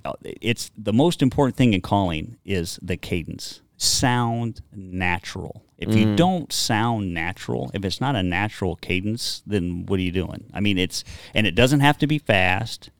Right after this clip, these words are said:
Speaker 1: It doesn't, I mean, just single notes, whatever. It sounds like, you know, we all heard 'em on the ponds and everything, just calling and doing what they're doing. They're not doing, uh, caller number four warm up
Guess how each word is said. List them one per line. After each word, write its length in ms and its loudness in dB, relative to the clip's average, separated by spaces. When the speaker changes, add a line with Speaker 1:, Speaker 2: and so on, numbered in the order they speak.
Speaker 1:
It 140 -6
doesn't, 360 0
I 60 0
mean, 180 0
just 300 0
single 380 4
notes, 440 2
whatever. 300 4
It 160 -2
sounds 600 0
like, 200 2
you 100 6
know, 80 6
we 240 2
all 220 2
heard 180 2
'em 140 4
on 100 4
the 80 0
ponds 460 0
and 80 -2
everything, 360 2
just 200 0
calling 440 0
and 140 -2
doing 220 2
what 140 -2
they're 120 -2
doing. 340 0
They're 360 2
not 400 2
doing, 440 4
uh, 280 -2
caller 280 6
number 220 6
four 320 6
warm 260 6
up 220 0